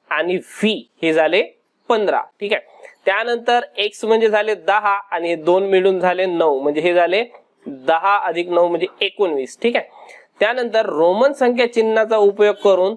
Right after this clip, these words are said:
संख्या लिहायची आपल्याला. नऊ साठी काय येणार, आय एक्स म्हणजे दहातून एक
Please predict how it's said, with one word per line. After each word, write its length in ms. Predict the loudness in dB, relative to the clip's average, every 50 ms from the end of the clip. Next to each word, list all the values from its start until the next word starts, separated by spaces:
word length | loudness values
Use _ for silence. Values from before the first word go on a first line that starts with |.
| -8 _ _ _ _ _ _ _ _ _ -18 -16 -16
संख्या 640 | -16 -8 -4 -2 -2 -2 -2 -2 -2 -2 -4 -4 -6 _ _ _ _ _ _ -6
लिहायची 480 | -2 2 2 4 4 4 2 2 0
आपल्याला. 380 | 0 0 -2 -2 -2 0 0 0
नऊ 320 | 0 0 2 2 2 2
साठी 260 | 0 -2 -2 -2 -2
काय 180 | 0 0 0 0
येणार, 300 | 0 -2 -2 -2 -2 -2 -4 _
आय 340 | -2 0 0 0 0 -2 -6 -10 _ _ _ _ _ _ _ _ _ _ _
एक्स 300 | -4 -4 -4 -4 -10 -10 -8
म्हणजे 200 | -4 -4 -4 -4
दहातून 720 | -4 -4 -4 -2 -2 -4 -6 -6 -4 -4 -4 -4 -4 -8 _ _ _ _
एक 240 | -2 -2 -2 -4 -10